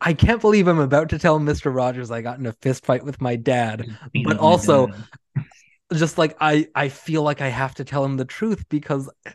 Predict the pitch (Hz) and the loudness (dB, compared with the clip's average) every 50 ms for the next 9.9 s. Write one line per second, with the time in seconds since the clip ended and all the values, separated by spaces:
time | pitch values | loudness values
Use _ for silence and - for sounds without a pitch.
0 | _ _ _ - 175 175 175 175 170 156 139 165 175 170 156 147 143 135 - _ | _ _ _ 0 0 0 2 2 0 0 0 2 0 2 2 0 -2 -2 -8 _
1 | _ _ _ _ _ _ _ _ _ _ _ _ _ _ _ 160 175 185 180 _ | _ _ _ _ _ _ _ _ _ _ _ _ _ _ _ -4 -4 -4 -4 _
2 | - - 185 175 180 - - - 175 202 196 151 151 135 139 139 139 139 135 135 | -2 -2 -2 -2 -2 -10 -12 -6 -4 -2 -2 -2 -2 0 2 4 4 4 2 0
3 | 131 127 - 151 123 120 127 123 120 117 113 117 - 127 120 117 113 - - 120 | -2 -4 -4 -4 -4 -2 0 -2 0 0 -2 -6 -6 -8 -8 -8 -8 -8 -8 -10
4 | 107 92 - - - - - - - - - - - _ _ - _ - - 139 | -10 -8 -10 -14 -14 -16 -20 -20 -18 -18 -18 -18 -18 _ _ -20 _ -10 -2 0
5 | 139 139 139 - 156 151 165 170 180 190 214 - 190 156 135 123 123 123 113 104 | 0 2 2 4 4 6 6 6 6 6 6 6 4 4 2 0 0 -2 -2 -4
6 | 107 - _ - 123 117 - - 196 185 - - 156 123 - - - 110 101 104 | -8 -12 _ -8 -8 -6 -4 -4 -6 -6 -4 -2 -2 -4 -4 -4 -8 -8 -8 -4
7 | 113 120 120 117 - - 175 165 - 151 - - 113 107 107 101 98 95 95 95 | -2 -2 -2 -2 0 -4 -4 -4 -4 -10 -6 -2 -2 -2 -2 -2 -4 -6 -6 -6
8 | 92 - - 104 101 107 110 104 104 104 107 - 107 98 92 92 95 92 - - | -8 -8 -10 -10 -8 -6 -6 -6 -4 -6 -6 -4 -6 -6 -6 -6 -8 -10 -10 -8
9 | - 98 95 95 92 92 - 104 92 95 92 92 90 92 92 90 87 | -6 -6 -6 -4 -6 -8 -8 -8 -8 -6 -6 -6 -6 -6 -6 -8 -10